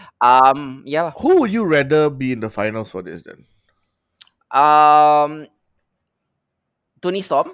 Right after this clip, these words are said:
Speaker 1: should have won the, uh, the, the tournament
Speaker 2: Okay,
Speaker 1: itself.
Speaker 2: okay, okay.
Speaker 1: Um, I, I would have been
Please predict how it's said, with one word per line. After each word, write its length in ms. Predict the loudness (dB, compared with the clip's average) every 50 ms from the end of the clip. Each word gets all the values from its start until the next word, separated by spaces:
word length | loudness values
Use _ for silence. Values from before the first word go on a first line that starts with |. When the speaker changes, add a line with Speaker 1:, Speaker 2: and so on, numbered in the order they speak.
| -20 _ _ -16
Speaker 1:
should 200 | -10 -6 -4 -4
have 120 | -2 0
won 380 | 0 0 0 0 -2 -14 -14 -14
the, 140 | -14 -12 -6 -4
uh, 300 | -2 0 0 0 0 -2
the, 480 | -2 -4 -2 -2 -4 -4 -6 -8 -10 -14 _ _ _ _ _ _ _
the 140 | -8 -8 -6
tournament 340 | -6 -6 -8 -8 -10 -10 -10
Speaker 2:
Okay, 220 | -10 -10 -8 -8
Speaker 1:
itself. 280 | -8 -8 -8 -10 _ _ -14
Speaker 2:
okay, 340 | -14 -12 -10 -12 -12 -12 -14 _ -18
okay. 120 | -14 -6
Speaker 1:
Um, 380 | -2 0 0 0 -2 -4 -8 -12 -4 -2
I, 120 | -2 -2 -2 0 -2
I 60 | 0
would 160 | 0 2 0
have 100 | 0 0
been 120 | -2 -4